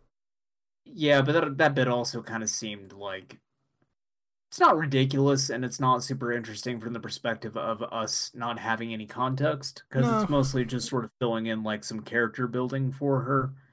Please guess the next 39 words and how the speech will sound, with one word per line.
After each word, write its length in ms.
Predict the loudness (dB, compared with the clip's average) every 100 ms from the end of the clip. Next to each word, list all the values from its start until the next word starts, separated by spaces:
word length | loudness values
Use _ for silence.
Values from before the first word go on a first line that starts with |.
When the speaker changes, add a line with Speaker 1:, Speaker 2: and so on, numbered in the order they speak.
| -2
Speaker 2:
I 40 |
will 160 | 0 2
say, 280 | 2 2 2
Speaker 1:
Uh, 320 | 2 0 -2 -6 _ _
Speaker 2:
the 60 | 2
most 280 | 4 4 4
interesting 440 | 2 2 0 0
thing 160 | 0 0
about 200 | 0 0
this 200 | -2 -2
is 180 | -4 -2
this 180 | -4
girl 400 | 0 2 4 2 -2
w-, 360 | -6 -14 -12 -6
with 220 | -6 -4
pigtails, 560 | -4 -4 -2 -2 -2
who 220 | -2 -4 -6 -4
seems 320 | -4 -2 -2
to 80 | -2
be 80 | -2
the 60 |
same 320 | -2 -2 -2 -4
age 540 | -4 -4 -4 -6 -10 -14 -20 _ -12
as 240 | -8 -8
the 100 | -4
main 300 | -2 -2 -2
character, 520 | -2 -4 -4 -2 -4 -4 -10 -20 -12 2
is 180 | 2 4
revealed 500 | 0 2 4 4 0
in 180 | 2 4
the 180 | 4
end 220 | 2 2 0
credits 420 | 0 2 2 -2 -10 -16 -8
that 100 | -4
she 240 | -2 0
has 280 | 2 2 0 -8 -14 -6
giant 920 | -4 2 6 6 8 8 8 6 2 -8 -4
tits, 800 | 6 10 10 8 0 0 0 -2 -18 -20 _ _ _ _ _ _ 4
which 340 | 6 6 2